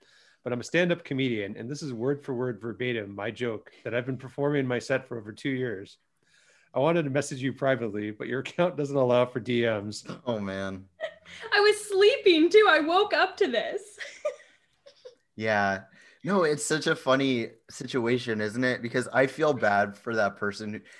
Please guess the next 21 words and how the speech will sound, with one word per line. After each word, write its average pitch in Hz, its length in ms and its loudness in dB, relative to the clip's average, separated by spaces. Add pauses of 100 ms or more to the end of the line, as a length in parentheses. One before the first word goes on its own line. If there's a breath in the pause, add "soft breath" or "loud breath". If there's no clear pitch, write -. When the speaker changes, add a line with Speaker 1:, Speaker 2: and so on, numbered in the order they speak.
Speaker 2:
'cause, 139 140 -2
like, 143 240 4
I 147 100 4
know 151 220 4
that 123 180 6
feeling 113 380 -2
of, 101 100 -8
like, 98 240 -4
"Oh 110 200 -6
God, 104 360 0
somebody 117 240 -4
else 113 180 0
is 101 120 -14
getting 110 280 -4
the 87 60 -8
clout 104 540 -4
that 101 120 -8
I 104 220 -6
deserve," 117 760 0
and, 110 160 -4
like, 98 280 -10